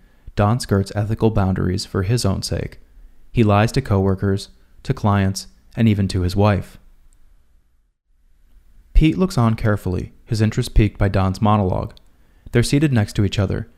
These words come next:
and Mad Men does such a fantastic job of portraying the concept of privilege through these characters. Pete's so clearly similar to what Don describes in Kennedy, a boy, inexperienced, privileged,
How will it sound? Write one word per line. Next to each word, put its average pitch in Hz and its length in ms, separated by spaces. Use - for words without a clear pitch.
and 110 100
Mad 110 220
Men 131 160
does 104 180
such 117 200
a 131 40
fantastic 110 560
job 101 280
of 101 100
portraying 107 460
the 98 40
concept 101 460
of 104 100
privilege 98 520
through 107 120
these 92 220
characters. 104 580
Pete's 143 240
so 160 120
clearly 117 380
similar 101 400
to 104 140
what 98 240
Don 104 200
describes 98 480
in 95 100
Kennedy, 98 520
a - 80
boy, 104 380
inexperienced, 104 800
privileged, 104 500